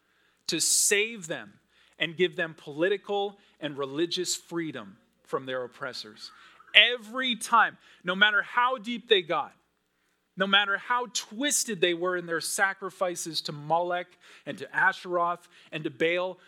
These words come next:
no matter how far down the road of compromise they got, whenever they turned and cried out to God, he rescued them. You know, there are pictures throughout the Old Testament that are so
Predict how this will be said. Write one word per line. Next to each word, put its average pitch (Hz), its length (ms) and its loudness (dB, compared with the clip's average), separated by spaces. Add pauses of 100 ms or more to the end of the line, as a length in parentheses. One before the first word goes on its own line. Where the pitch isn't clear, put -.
(140)
no 175 100 -2
matter 196 300 4
how 240 400 0
far 220 400 2
down 196 180 -2
the 185 80 -10
road 180 240 0
of 147 120 -10
compromise 165 560 -2
they 160 120 -6
got, 139 300 -2 (200)
whenever 190 360 2
they 208 140 4
turned 226 520 -2
and 190 140 -6
cried 190 280 0
out 190 160 -8
to 170 80 -14
God, 143 400 -2 (440)
he 139 180 -16
rescued 127 600 -12
them. 120 180 -20 (1500)
You 165 80 -6
know, 175 100 -2
there 170 180 6
are 151 60 -2
pictures 196 520 -6
throughout 165 260 -2
the 139 100 -8
Old 143 220 -2
Testament 127 640 -14
that 127 100 -12
are 120 100 -12
so 175 580 -2